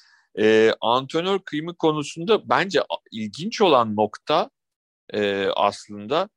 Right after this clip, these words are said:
yani işte Aston Villa gibi, Norwich City gibi, e,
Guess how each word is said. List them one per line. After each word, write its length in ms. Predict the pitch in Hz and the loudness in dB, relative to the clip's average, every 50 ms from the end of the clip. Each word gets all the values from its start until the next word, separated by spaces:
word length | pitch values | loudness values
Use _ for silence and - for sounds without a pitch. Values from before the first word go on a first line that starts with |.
| _ _ _ _ _ _ _ _ | _ _ _ _ _ _ _ _
yani 200 | - 104 95 82 | -2 -2 -2 -2
işte 180 | - - - - - - | -4 -8 -12 -8 -4 -4
Aston 500 | 107 107 - - _ - 117 110 110 104 | -4 -4 -4 -6 _ -6 -6 -6 -6 -6
Villa 320 | 107 107 110 110 107 110 | -6 -6 -2 -2 0 -2
gibi, 680 | 104 98 - 107 101 98 107 107 104 107 107 101 101 101 | -2 -4 -6 -8 -6 -2 0 0 2 0 0 -2 -6 -4
Norwich 540 | 101 98 98 98 98 104 113 113 - - | 0 0 2 2 2 0 -4 -6 -8 -10
City 220 | - 120 104 - 120 | -8 -8 -6 -6 -6
gibi, 500 | 110 107 113 107 101 110 110 110 110 - - _ _ _ _ _ _ _ _ _ _ _ - | -4 -2 -2 0 2 2 2 2 2 0 -4 _ _ _ _ _ _ _ _ _ _ _ -4
e, 60 | 101 | 0